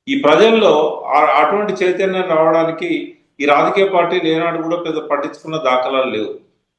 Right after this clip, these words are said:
ప్రజల చైతన్యం సరిగా లేదు కాబట్టి, సోషల్ మీడియాలో వచ్చే అబద్ధాలను నమ్ముతున్నారు కాబట్టి వాళ్ళు ఈ రకమైన కేసులు పెడతా ఉంటారు. ఇక్కడ ఒకటి నేను చెప్పదలుచుకున్నా, ఇప్పుడు పదేళ్ల నుంచి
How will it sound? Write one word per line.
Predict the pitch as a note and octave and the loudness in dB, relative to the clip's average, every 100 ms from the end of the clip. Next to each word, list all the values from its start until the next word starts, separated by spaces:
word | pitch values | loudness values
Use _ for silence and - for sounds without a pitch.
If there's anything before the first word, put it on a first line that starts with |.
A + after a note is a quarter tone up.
| B2+ | 0
ప్రజల | D#3+ G#3+ G#3 G#3 | 2 4 2 2
చైతన్యం | F#3+ G3 G3 F#3+ | 0 0 0 -2
సరిగా | F3 E3+ E3+ | -2 0 0
లేదు | D3 D#3+ E3+ | 0 0 -2
కాబట్టి, | E3+ D#3+ D3 F3 | -2 -2 -4 -6
సోషల్ | E3+ D#3 D#3 F3+ F3+ | -8 -4 -4 -4 -4
మీడియాలో | E3+ F3 E3 E3 | -4 0 2 0
వచ్చే | E3 - E3+ D3+ - - _ | -2 -8 -10 -10 -10 -20 _
అబద్ధాలను | C3 F3+ F#3 F3+ F3+ F3 C#3+ | 0 2 6 4 4 0 0
నమ్ముతున్నారు | D#3+ E3 F#3 E3+ D#3+ | -2 -4 -4 -2 -2
కాబట్టి | D3 D3 C#3+ C#3+ G3 G3+ - _ _ _ | 0 0 0 -4 -8 -8 -18 _ _ _
వాళ్ళు | D3 F3+ E3 C#3+ C#3+ C#3+ | 2 4 2 2 -2 0
ఈ | D3+ | 2
రకమైన | D#3 F3 F3 E3+ | 2 2 0 -2
కేసులు | D#3+ D#3+ D3+ - D3+ | -2 -2 -4 -4 -6
పెడతా | C3 C3 C#3 | -4 0 0
ఉంటారు. | - A2 G2+ - - _ _ _ _ | 0 -2 -4 -6 -10 _ _ _ _
ఇక్కడ | G3+ | 2
ఒకటి | G3+ E3+ G3 | 4 4 2
నేను | F#3+ F3 | 2 0
చెప్పదలుచుకున్నా, | D#3 E3+ F#3 E3+ D#3+ - A#2 G2 | 0 2 2 0 -2 -8 -8 -8
ఇప్పుడు | G#2 C3 D#3 C3 C3 C#3+ | -8 -4 -2 -2 2 2
పదేళ్ల | C#3+ D3 F#3 | 4 2 2
నుంచి | F#3 E3+ - C3+ C3 - | 0 -2 -6 -10 -14 -16